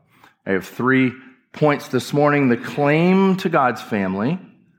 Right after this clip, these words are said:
Okay, his mother and his brother, like, "Hey, we're, we're Jesus' kin." Right? The question of God's family. Jesus asks that rhetorical question, "Who are my brothers and my sisters and my mother?"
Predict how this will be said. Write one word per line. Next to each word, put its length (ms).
Okay, 340
his 140
mother 240
and 80
his 100
brother, 260
like, 200
"Hey, 240
we're, 440
we're 280
Jesus' 560
kin." 520
Right? 600
The 80
question 480
of 100
God's 300
family. 480
Jesus 420
asks 260
that 220
rhetorical 480
question, 380
"Who 140
are 60
my 100
brothers 340
and 80
my 80
sisters 400
and 80
my 80
mother?" 360